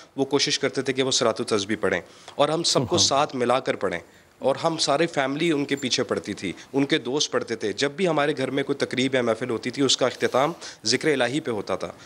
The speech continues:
Speaker 1: मेरे वालिद साहब के अंदर एक दरवेश छुपा हुआ था। लोगों को तो वो हंसाते थे, लेकिन अंदर से वो एक बहुत कनेक्टेड इंसान थे। मेरे वालिद साहब ने मुझे सच बोलना सिखाया, ईमान, हर रिश्ते को उन्होंने हकूक़ अल्लाह, हकूक़ुल इबाद पे इतना फोकस रखा,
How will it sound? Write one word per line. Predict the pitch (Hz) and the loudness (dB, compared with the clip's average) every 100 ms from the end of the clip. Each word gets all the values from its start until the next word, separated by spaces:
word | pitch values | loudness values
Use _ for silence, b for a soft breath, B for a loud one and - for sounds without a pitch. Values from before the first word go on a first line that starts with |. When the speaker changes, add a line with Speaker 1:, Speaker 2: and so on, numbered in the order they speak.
| B - | B 0
Speaker 1:
मेरे | 123 165 | 2 4
वालिद | 139 123 147 | 2 2 2
साहब | - 131 147 151 - | 2 2 2 0 0
के | 156 | -2
अंदर | 123 120 139 139 | 0 -2 2 2
एक | 123 | 2
दरवेश | 110 107 135 - | 0 2 2 2
छुपा | 110 107 | 2 0
हुआ | 101 98 | 2 0
था। | 98 87 B B - | 0 -4 B B 0
लोगों | 113 135 | 4 4
को | 139 143 | 4 2
तो | 143 | 4
वो | 135 139 | 4 2
हंसाते | 123 120 110 131 | 4 2 2 0
थे, | 143 | 2
लेकिन | 135 139 131 | 2 2 2
अंदर | 117 135 135 | 2 2 2
से | 147 147 147 B B | 4 2 0 B B
वो | 123 139 | 0 2
एक | 135 139 120 | 4 0 -2
बहुत | 113 139 - | -4 -4 -2
कनेक्टेड | 131 117 - 127 | -2 0 0 0
इंसान | 107 - 101 95 - | 2 2 0 -2 -6
थे। | - B B B | -8 B B B
मेरे | 117 131 | 2 4
वालिद | 131 127 123 | 4 2 2
साहब | 131 131 131 | 2 0 0
ने | 135 | -4
मुझे | 131 131 | -2 2
सच | 127 143 - | 2 0 -2
बोलना | 120 113 110 | -2 -2 -2
सिखाया, | 110 117 107 107 107 | -2 0 0 0 0
ईमान, | 110 113 131 135 | 0 2 0 0
हर | - 143 180 | -2 0 2
रिश्ते | 143 120 - 147 | 2 0 2 2
को | 135 | 2
उन्होंने | 135 156 165 | 2 2 2
हकूक़ | 123 - 156 151 | 0 0 0 2
अल्लाह, | 135 180 - B B - | 2 0 -2 B B -2
हकूक़ुल | 127 165 165 143 | -2 2 2 2
इबाद | 120 110 110 80 - B B | 2 4 2 -2 -20 B B
पे | 165 | -2
इतना | 151 147 185 185 | 0 0 0 2
फोकस | 139 123 180 - | 0 2 2 2
रखा, | 117 120 | 0 0